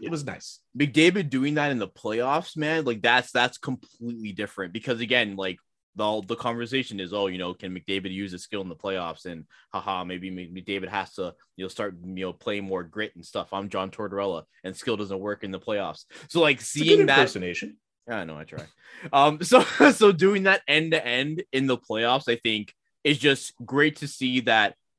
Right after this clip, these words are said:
Speaker 1: or not, not to say that, like, it needed proving, but just if you need proof or evidence that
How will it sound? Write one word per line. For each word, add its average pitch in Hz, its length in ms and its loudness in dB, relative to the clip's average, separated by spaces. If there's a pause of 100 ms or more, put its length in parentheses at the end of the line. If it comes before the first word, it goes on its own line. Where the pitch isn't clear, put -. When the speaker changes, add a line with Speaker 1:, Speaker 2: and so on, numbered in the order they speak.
(220)
Speaker 1:
or 123 400 0 (180)
not, 147 220 0
not 160 240 4
to - 80 -10
say 143 240 0
that, 123 180 2
like, 107 240 -4
it 113 140 -4
needed 110 400 -6
proving, 135 580 -4 (320)
but 135 240 2
just 127 360 0
if 123 160 -6
you 127 100 -2
need 147 280 -2
proof 143 500 -4
or 117 280 2
evidence 135 540 0
that 107 320 2